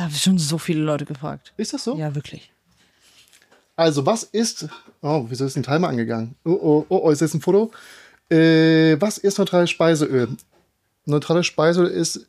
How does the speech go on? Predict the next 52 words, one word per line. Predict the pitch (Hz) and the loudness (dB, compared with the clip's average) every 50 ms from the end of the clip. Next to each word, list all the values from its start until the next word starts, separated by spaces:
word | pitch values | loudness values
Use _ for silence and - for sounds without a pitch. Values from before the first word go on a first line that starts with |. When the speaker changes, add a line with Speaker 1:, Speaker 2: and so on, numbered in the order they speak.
| _ _ | _ _
Speaker 2:
in | 165 156 | -6 -4
erster | 165 165 165 - - 156 | -2 -2 -2 0 0 0
Linie | 156 160 156 151 | 2 2 2 2
Öl, | - - 156 165 185 170 | 2 4 4 6 4 4
was | 151 160 156 - - - | 2 -2 -2 -4 -6 -4
nach | 151 147 147 - - | -4 -4 -2 -2 -2
nichts | 151 160 151 - - | -2 -2 -2 -2 -6
schmeckt, | - - - 135 147 214 - - - - _ | -6 -4 0 0 0 0 -2 -6 -12 -10 _
würd | 151 147 - | -2 -2 -2
ich | 156 - | -2 -4
jetzt | - 190 180 - | -6 -6 -4 -2
sagen, | 185 170 175 214 240 220 165 | -2 0 0 0 0 0 0
was | 147 - - | -2 -2 -2
keinen | - 160 147 143 | 0 0 0 0
Geschmack | 131 135 - - 147 156 - - | 0 -2 -2 0 -2 -2 -2 -4
mit | 185 - | -6 -6
sich | 175 - | -6 -4
bringt. | - 190 180 - | -4 -4 -2 0
Olivenöl | 156 135 160 180 175 170 - - 156 156 151 151 | 0 0 0 0 0 -2 0 2 4 4 4 2
bringt | - - 143 147 143 - | 2 0 -2 -2 -2 -4
beispielsweise | - 135 131 - 143 139 139 131 127 | -4 -4 -4 -4 -4 -4 -4 -6 -6
Geschmack | - - - 143 131 - _ | -8 -8 -6 -6 -6 -4 _
mit. | 175 175 165 - - - - - - - - - - - - | 0 0 0 -2 -8 -16 -16 -16 -16 -16 -18 -16 -16 -10 -6
Speaker 1:
Rapsöl | 160 175 - - - - - 160 165 160 156 | -6 -6 -6 -6 -8 -8 -4 -4 -2 -2 -2
bringt | 156 151 151 | -2 0 0
Speaker 2:
Rapsöl. | 185 202 - - | 0 -2 -2 -4
Speaker 1:
auch | 156 156 143 127 | -2 -2 0 0
Geschmack | 139 131 170 156 - - 165 | -2 -4 -6 -8 -8 -8 -8
mit. | 160 147 - - _ _ | -8 -8 -10 -14 _ _
Speaker 2:
Ja, | 190 156 160 165 185 214 226 240 254 - | 0 2 2 4 4 4 4 4 2 2
aber | - - 175 180 | 0 2 2 2
es | 151 | 0
gibt | - 190 - | -2 -4 -8
auch | 175 | -8
das | - 170 - | -8 -6 -8
Raffinierte, | 175 - - 139 147 185 208 - 202 | -6 -6 -6 -4 -4 -4 -4 -4 -4
das | 165 | -6
bringt | - - 147 131 - _ - | -4 -6 -8 -8 -8 _ -4
Speaker 1:
Das | 196 180 151 | -2 -2 0
Speaker 2:
keinen | 139 185 | -2 -2
Speaker 1:
bringt | 190 202 196 | -2 0 0
gar | 190 190 190 | 2 2 2
Speaker 2:
Geschmack | 190 220 220 | 0 0 0
Speaker 1:
keinen | 220 240 | 2 2
Speaker 2:
mit. | 262 233 - | 0 -2 -4
Speaker 1:
mit, | 233 226 208 160 | -4 -2 0 2
ja. | 151 | 2
Speaker 2:
Oder | 151 147 139 127 120 | 2 2 2 0 2
Sonnenblume | 117 147 175 220 202 196 202 220 208 208 214 214 202 - | 2 2 2 2 2 0 0 0 2 2 0 0 -2 -2
oder, | - 139 135 135 135 131 131 127 127 - - - | 0 0 2 2 4 4 4 4 2 0 -2 0
ähm, | 139 131 131 127 127 127 127 123 127 123 123 123 120 123 123 123 | 2 2 4 4 4 4 2 2 0 0 -2 -2 -2 -2 0 0
äh, | 120 120 120 117 | 0 0 0 0